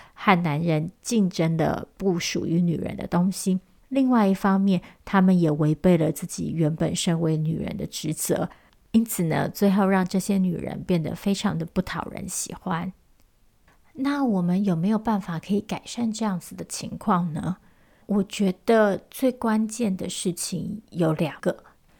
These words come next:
一个是呢，我们要继续鼓励女性发言，鼓励女性继续争取这些资格，继续追求自己可以获得知识跟权利，然后可以，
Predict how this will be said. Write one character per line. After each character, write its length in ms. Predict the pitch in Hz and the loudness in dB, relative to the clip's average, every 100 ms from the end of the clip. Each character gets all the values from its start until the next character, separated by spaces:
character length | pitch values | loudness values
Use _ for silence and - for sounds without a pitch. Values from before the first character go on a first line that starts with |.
| _ - | _ -4
一 140 | 277 | 0
个 180 | 294 262 | 2 2
是 280 | - 269 240 | 0 0 2
呢， 240 | 208 202 | 2 0
我 160 | 170 165 | -2 -2
们 120 | 165 | 2
要 160 | 185 185 | 2 2
继 240 | - 240 | 0 -6
续 360 | 214 226 202 156 | -4 -2 -2 -2
鼓 240 | - - | -6 -6
励 180 | 175 175 | -2 0
女 160 | 160 | -2
性 180 | 160 196 | 0 0
发 300 | 185 190 185 | 0 0 0
言， 380 | 190 156 147 196 | 0 -2 -4 -6
鼓 180 | - 190 | 0 2
励 160 | 214 | 4
女 160 | 202 185 | 4 2
性 500 | - - - 196 180 - | 0 -4 0 2 2 -2
继 260 | - 233 | -2 -2
续 440 | 214 - 214 202 175 | -2 -6 -2 -2 -2
争 340 | - 220 240 | 0 2 2
取 380 | - - 151 - | -2 -4 -4 -2
这 140 | - | -2
些 260 | 185 - 165 | -2 2 0
资 240 | - 190 | 2 0
格， 300 | 190 214 - - - - _ | 0 -2 -4 -6 -14 -20 _
继 300 | - 240 233 | -4 0 0
续 260 | - 233 202 | -2 -2 -2
追 300 | - 226 233 | 2 2 2
求 380 | - 185 156 | 0 0 2
自 160 | 170 196 | 0 -6
己 240 | - 175 - _ _ - | -8 -10 -12 _ _ -14
可 300 | - 185 185 | 0 2 4
以 200 | 196 165 | 2 0
获 380 | 170 - 196 170 | -2 0 2 2
得 420 | - - - - | -2 -4 -6 -10
知 240 | - 208 214 | -6 -2 -2
识 420 | 214 - 208 170 - - _ _ _ | -2 -4 -2 -2 -6 -20 _ _ _
跟 180 | - 190 | 0 0
权 320 | 190 180 147 165 | 0 -2 -2 0
利， 240 | 190 170 - _ _ | 0 0 -6 _ _
然 120 | - 151 | -10 -10
后 360 | 135 175 165 | -2 2 2
可 260 | 143 - 185 | 0 -2 0
以， 380 | 185 175 147 | 2 0 -2